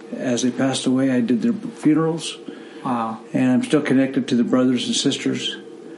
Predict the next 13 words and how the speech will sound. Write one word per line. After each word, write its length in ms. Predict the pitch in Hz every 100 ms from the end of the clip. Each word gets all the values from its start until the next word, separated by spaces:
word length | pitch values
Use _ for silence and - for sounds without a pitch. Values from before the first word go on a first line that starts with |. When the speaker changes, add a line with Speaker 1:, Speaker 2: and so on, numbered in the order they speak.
| - - - - -
Speaker 1:
And 120 | 127
I 80 | 127
went 160 | 135 135
on 100 | 131
to 60 |
pastor 320 | 127 135 127 127
that 120 | 123
church 200 | - 127
for, 540 | - 127 120 117 117 - -
uh, 220 | 117 -
about 260 | - 73 -
twenty 300 | - 131 120
years 480 | 113 117 104 -